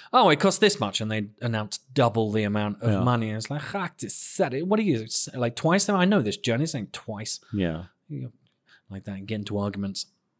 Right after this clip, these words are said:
Speaker 2: Mm.
Speaker 1: Oh, that's a, uh, it doesn't happen so much these days, but be careful if you're in a taxi. We spoke about it in the Taxi Stories episode with
Speaker 2: Mm-hmm.
Speaker 1: Shania. Go check that one out. But, uh, it really helps if you're in a taxi if you've got the exact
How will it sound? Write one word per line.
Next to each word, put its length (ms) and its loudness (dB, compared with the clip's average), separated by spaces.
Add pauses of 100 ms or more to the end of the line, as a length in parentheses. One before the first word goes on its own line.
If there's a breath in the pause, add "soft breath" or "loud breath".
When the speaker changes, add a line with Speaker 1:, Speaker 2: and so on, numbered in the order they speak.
(100)
Speaker 2:
Mm. 440 0
Speaker 1:
Oh, 420 6
that's 300 2
a, 320 6
uh, 420 6
it 100 2
doesn't 220 4
happen 180 2
so 120 0
much 180 0
these 240 4
days, 240 6
but 220 -2
be 80 0
careful 340 -2
if 140 -10
you're 160 0
in 40 2
a 40 2
taxi. 440 -6 (280 loud breath)
We 80 4
spoke 240 4
about 200 4
it 120 4
in 80 6
the 80 6
Taxi 500 2
Stories 400 8
episode 460 4
with 140 6
Speaker 2:
Mm-hmm. 200 4
Speaker 1:
Shania. 320 4
Go 100 4
check 220 2
that 140 2
one 100 4
out. 180 4 (300 loud breath)
But, 220 8
uh, 340 6
it 180 2
really 460 6
helps 300 2
if 120 0
you're 140 2
in 80 4
a 60 2
taxi 480 -2
if 100 -8
you've 80 -4
got 140 -2
the 100 -4
exact 560 -6